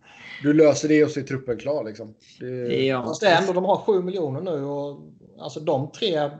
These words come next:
Speaker 3: petar du in på sju miljoner, men du petar väl inte in Maroon också?
Speaker 2: Ett år, två miljoner borde de ju kunna få in honom på, liksom. Vad, ja.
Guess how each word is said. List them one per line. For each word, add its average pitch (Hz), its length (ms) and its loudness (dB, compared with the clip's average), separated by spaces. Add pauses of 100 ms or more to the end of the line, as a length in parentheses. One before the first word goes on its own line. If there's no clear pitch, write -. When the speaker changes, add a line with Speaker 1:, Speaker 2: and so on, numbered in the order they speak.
(100)
Speaker 3:
petar 143 260 -6
du 147 140 -6
in 127 220 -4
på 135 100 -12
sju 123 160 -10
miljoner, 127 600 -8
men 143 300 -2
du 135 160 -4 (220)
petar 131 300 -4
väl 127 120 0
inte 127 220 0
in 196 140 -2
Maroon 143 500 0
också? - 380 -12 (640)
Speaker 2:
Ett - 80 -6
år, 107 100 -2
två 117 260 0
miljoner 110 380 0
borde 139 180 0
de 107 120 0
ju 107 60 -2
kunna 107 400 -2
få - 220 -2
in 104 140 0
honom 101 260 -4
på, 95 220 -6 (120)
liksom. 92 240 -10 (140)
Vad, 104 340 0 (1300)
ja. - 200 -6